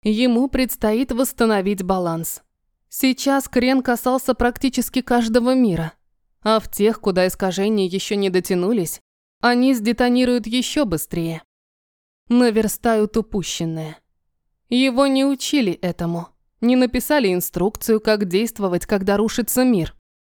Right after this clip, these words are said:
Рид видел трещину в загранье первый раз и знал, что ее здесь просто не должно быть.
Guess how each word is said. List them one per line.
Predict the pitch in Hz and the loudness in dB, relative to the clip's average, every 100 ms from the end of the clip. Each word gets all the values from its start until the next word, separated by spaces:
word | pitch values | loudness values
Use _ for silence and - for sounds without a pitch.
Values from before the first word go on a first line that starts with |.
| _ _ _ _ _ _ _ _ _ | _ _ _ _ _ _ _ _ _
Рид | 262 262 240 | 0 2 2
видел | 240 226 240 | 2 2 0
трещину | 220 240 240 233 226 | 0 -2 0 0 0
в | |
загранье | 202 220 233 240 226 226 | 0 0 2 2 2 2
первый | 240 226 208 226 | 2 0 2 0
раз | 262 180 - - _ | 0 -2 -6 -14 _
и | - 247 | 0 2
знал, | 202 208 226 196 160 | 4 2 2 0 -4
что | - | -2
ее | 208 202 190 202 | 0 0 0 0
здесь | 180 202 247 | 0 -2 -2
просто | - 202 202 214 | -2 -2 -2 0
не | 202 | 0
должно | 190 190 185 202 185 | 2 0 0 -2 -2
быть. | 170 160 - | -2 -4 -8